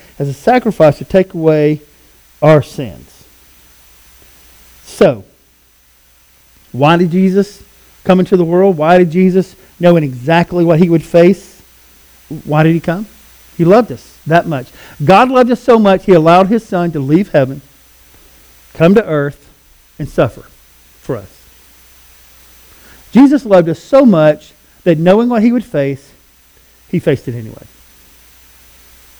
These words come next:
The Bible calls this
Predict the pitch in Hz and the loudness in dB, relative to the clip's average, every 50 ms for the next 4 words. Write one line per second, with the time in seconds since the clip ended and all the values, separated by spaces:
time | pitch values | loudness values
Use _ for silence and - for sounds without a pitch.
0 | _ _ _ _ _ _ _ _ _ _ _ _ _ _ _ _ _ _ _ _ | _ _ _ _ _ _ _ _ _ _ _ _ _ _ _ _ _ _ _ _
1 | _ _ _ _ _ _ _ _ _ _ _ - - - 151 185 269 320 311 240 | _ _ _ _ _ _ _ _ _ _ _ -4 -2 0 2 2 2 4 4 2
2 | 175 147 123 120 117 - _ - _ _ _ _ _ _ _ _ - - 214 175 | 2 0 -2 -8 -12 -14 _ -20 _ _ _ _ _ _ _ _ -4 0 2 2
3 | 160 156 139 143 151 156 147 139 - - _ - - _ | 2 0 -2 -4 -4 -4 -4 -4 -6 -12 _ -20 -20 _